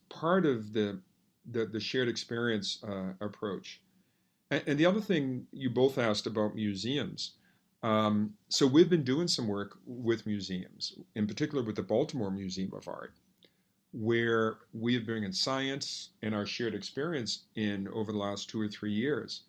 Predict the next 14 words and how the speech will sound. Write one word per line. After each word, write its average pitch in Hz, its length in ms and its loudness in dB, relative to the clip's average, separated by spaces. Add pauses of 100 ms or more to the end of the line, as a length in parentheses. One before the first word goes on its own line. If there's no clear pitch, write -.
(680)
help 147 380 2
them 127 240 0
navigate 110 680 -2 (640)
how 135 240 -2
they 139 140 4
become 107 800 -4
a - 40 -6
truly 107 760 0 (640)
more 110 220 2
relevant, 120 520 2
meaningful 113 540 -2
institution 104 760 -6
in 113 140 -4
Baltimore. - 640 -8